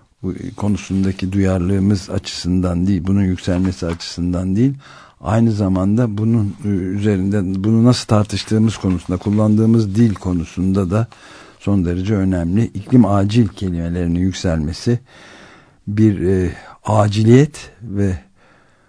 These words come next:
hızlı harekete geçme telaşı, telaş da di-, diyebiliriz buna. E,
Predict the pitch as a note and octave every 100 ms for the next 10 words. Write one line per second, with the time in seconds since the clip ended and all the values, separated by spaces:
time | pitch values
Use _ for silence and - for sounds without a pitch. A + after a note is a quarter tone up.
0 | _ _ _ _ _ _ - G#2+ B2 A#2+
1 | G#2+ G#2 G#2 G#2+ G2+ G#2 - A#2 G2+ -
2 | G#2 G#2 G2+ F#2 - G#2+ - - - -
3 | F2 G2+ A2 - E2 D#2+ F2+ F2 F#2+ G2
4 | F#2 G2 G2 F#2 F2+ G2 A2 C3+ - -
5 | - - - _ _ _ _ - F#2+ F2